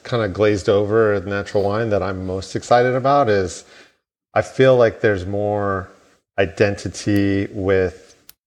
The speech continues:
where it's from. So, like, indigenous varieties, um, you know, I feel like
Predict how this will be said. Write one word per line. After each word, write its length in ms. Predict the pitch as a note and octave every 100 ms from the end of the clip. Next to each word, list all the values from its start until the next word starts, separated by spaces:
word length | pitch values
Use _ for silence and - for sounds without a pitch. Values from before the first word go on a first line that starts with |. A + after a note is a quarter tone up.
| _
where 400 | G2+ F#2+ G2 G2
it's 160 | F2+ -
from. 500 | - F#2+ E2 E2 D#2 - _
So, 560 | - - A#2 G#2+ G#2 G2 - -
like, 300 | G2 F#2 - _ -
indigenous 500 | G2+ A2 G2+ A2 G#2
varieties, 1120 | B2+ C3 C3+ B2 A2 G2+ F#2 E2+ D#2+ - - _ _
um, 520 | F2 E2+ F2 E2+ E2+ E2+ _ _ _ _ _ _ -
you 120 | C3
know, 160 | B2+ C3
I 100 | B2
feel 340 | - C3+ C3+
like 320 | A#2+ A2+ -